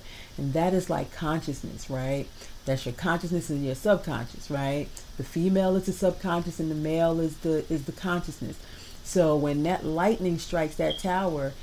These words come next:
and they both fall out, that means that there is, um, a replacement happening with the consciousness, with your consciousness and your subconscious energy, right? The old consciousness,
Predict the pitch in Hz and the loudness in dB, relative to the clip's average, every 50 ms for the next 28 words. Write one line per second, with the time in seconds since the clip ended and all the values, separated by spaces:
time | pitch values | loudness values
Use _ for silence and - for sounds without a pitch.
0 | - - - - - 147 147 151 151 151 143 - 180 190 190 185 185 - 165 151 | -14 -14 -12 -6 -4 -2 0 0 0 -2 0 2 2 4 4 2 0 -2 0 0
1 | 147 147 147 160 180 185 175 156 147 - 160 147 151 160 165 160 160 165 160 - | 2 2 2 2 4 4 2 2 2 0 -2 0 0 2 2 2 2 2 0 0
2 | 151 135 135 - 160 160 160 165 170 165 160 156 151 151 147 - - - - - | -2 -2 0 0 2 2 4 4 4 2 2 2 2 2 0 -2 -6 -12 -14 -14
3 | - - - - - - - 151 151 147 139 135 - 151 156 147 151 151 - - | -14 -14 -14 -14 -12 -4 -2 0 0 0 0 -2 0 0 2 2 0 0 -2 0
4 | - 208 214 226 226 - 185 151 131 - - - - - - 254 247 147 - - | 4 4 4 4 4 2 0 -2 -2 -4 -8 -12 -14 -6 -2 0 0 0 0 -2
5 | 139 131 127 127 123 127 170 220 - - 170 160 160 - 151 - - 190 156 160 | -2 -2 -2 -4 -4 -6 -6 -8 -2 0 0 0 0 0 -4 -2 0 0 0 0
6 | 156 - 139 - - 131 - - 156 - - 131 135 - 185 170 170 165 170 156 | 0 -2 -4 -4 -4 -4 -2 -2 -4 -2 -2 -4 -2 -2 0 0 0 0 -2 -2
7 | - 160 143 - 131 131 127 131 135 - - 131 - - 147 127 131 131 135 135 | -2 -2 -2 -2 -2 -4 -2 -4 -4 -4 -4 -4 -4 -4 -6 -4 -4 -4 -6 -6
8 | 120 147 160 156 139 120 - - - - - - - - - - - - - - | -2 -2 0 0 0 -2 -4 -8 -10 -12 -12 -12 -12 -12 -12 -14 -14 -14 -12 -12
9 | - - - 139 135 131 127 143 - - - - - - - 165 156 - - - | -14 -6 0 2 2 4 2 2 -2 -4 -8 -14 -10 0 4 4 4 4 4 6
10 | 196 208 214 220 220 220 214 196 196 - - 196 160 156 - - 147 135 - - | 8 10 10 12 12 10 10 8 4 2 2 4 4 4 2 0 -4 -4 -4 -6
11 | 143 - - - - | -8 -8 -8 -10 -12